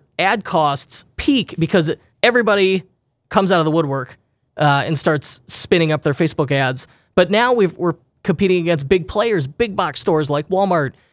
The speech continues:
and huge C P G brands like P and G who are in there and just, they don't care about acquisition cost because their customer, they want to, when they say lifetime, they're talking decades. So if they have to way overspend to get somebody,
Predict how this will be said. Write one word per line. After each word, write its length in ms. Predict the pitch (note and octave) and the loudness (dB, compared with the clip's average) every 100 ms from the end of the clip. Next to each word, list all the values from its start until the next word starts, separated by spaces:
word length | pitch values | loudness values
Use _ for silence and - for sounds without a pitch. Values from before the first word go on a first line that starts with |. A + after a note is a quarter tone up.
| - | -2
and 160 | F3+ F3 | 0 0
huge 680 | - A#3+ B3 A#3 F3+ D3+ | -4 -2 0 4 4 2
C 200 | - A3 | -2 -4
P 180 | F#3 F#3 | 0 -2
G 200 | E3+ F#3+ | 0 -2
brands 520 | E3+ C#3+ C#3 C3 C3 | 0 0 0 -2 -2
like 180 | D3 C#3 | -4 -2
P 160 | F#3 E3+ | 0 0
and 80 | D3 | 2
G 300 | E3 C#3+ B2 _ _ - | 2 0 -6 _ _ 2
who 100 | F#3 | 4
are 80 | F3+ | 4
in 160 | E3+ | 2
there 380 | D#3 D3+ C#3+ C#3 _ | 0 0 0 -4 _
and 200 | E3 D#3 | -4 -2
just, 180 | D3 - - _ F3 | -2 -6 -10 _ -4
they 300 | D3+ A#3+ D#4 | 0 2 2
don't 220 | G#3+ D#3 | 0 -2
care 500 | B3+ C#4 G#3 B2+ - _ - | -2 0 0 -4 -8 _ -2
about 280 | F3 F#3+ D#3+ | 0 0 0
acquisition 560 | G3+ F3+ F3+ - F3+ | 0 2 2 0 -2
cost 400 | D#3+ C3+ C3+ - _ _ | 0 0 -2 -10 _ _
because 280 | F3+ G#3 D3+ | 0 2 2
their 200 | G3+ A#3+ | 0 -2
customer, 580 | - A3+ E3 D3 C#3 C3+ - | -2 -2 -2 -2 -2 -4 -4
they 180 | D3 F#3+ | 2 2
want 260 | F#3+ F3 | 2 -2
to, 180 | - F3 | 0 0
when 120 | E3+ | 2
they 100 | G3+ | 0
say 160 | G#3+ E3+ | 0 0
lifetime, 580 | E3 G3 F3 C#3+ C3+ B2+ _ - | 0 -2 -2 -2 -4 -8 _ 0
they're 180 | D#3 A#3 | 2 2
talking 380 | A#3 G3+ E3 | 0 0 -2
decades. 560 | D3 F3 B2 E2+ E2 - _ _ - | 0 -2 -4 -8 -14 -18 _ _ 0
So 180 | - | 2
if 100 | E3 | 2
they 140 | E3+ A#3+ | 2 0
have 140 | C4 | 2
to 80 | F#3 | 2
way 320 | D3 E3 G3+ | 2 2 4
overspend 600 | G3 D#3 D3+ - F#3 F3+ | 2 2 -2 -2 -2 0
to 80 | C#3+ | -2
get 180 | C3+ - | -2 -2
somebody, 480 | - A3 B3 C#4 | 0 0 0 -2